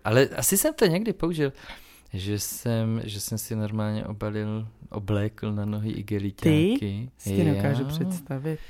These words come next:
Speaker 1: Možná na táboře někdy jsme to tak
Speaker 2: Jo, tak
Speaker 1: dělali,
Speaker 2: to jo.
Speaker 1: že nám to doporučili, jako, „Všichni si oblečte teď igeliťáky.“ <laughs>
Speaker 2: Aby ti jako nepromokly boty, když ses jako brodil třeba? Nebo
Speaker 1: Ne,
Speaker 2: tak to bys
Speaker 1: ponožky.
Speaker 2: sundal.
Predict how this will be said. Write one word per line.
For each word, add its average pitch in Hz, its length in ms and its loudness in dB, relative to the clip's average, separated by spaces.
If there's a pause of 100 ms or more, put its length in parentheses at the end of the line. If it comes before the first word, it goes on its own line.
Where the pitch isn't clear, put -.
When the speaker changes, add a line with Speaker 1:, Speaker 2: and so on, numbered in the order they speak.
(120)
Speaker 1:
Možná 107 220 2
na 113 160 2
táboře 196 600 0
někdy 104 300 0
jsme 104 200 -4
to 110 140 -6
tak 190 160 2
Speaker 2:
Jo, 180 120 6
tak - 140 4
Speaker 1:
dělali, 104 120 0
Speaker 2:
to 151 180 4
jo. 135 80 -4 (320)
Speaker 1:
že 107 160 4
nám 107 140 6
to 123 120 2
doporučili, 110 800 2
jako, 110 380 -2 (220)
„Všichni 113 380 -2
si - 260 -4
oblečte 110 460 -2
teď 117 220 -6
igeliťáky.“ 107 1000 -2
<laughs> - 80 -14
Speaker 2:
Aby 165 180 2
ti 160 140 0
jako 156 160 2
nepromokly 156 640 2
boty, 147 300 0
když 147 140 -2
ses - 180 -4
jako 156 200 2
brodil 147 540 4
třeba? 226 380 -2
Nebo 226 120 0
Speaker 1:
Ne, 107 260 4
Speaker 2:
tak 143 140 0
to - 120 2
bys 135 60 10
Speaker 1:
ponožky. 143 380 4
Speaker 2:
sundal. 156 720 -2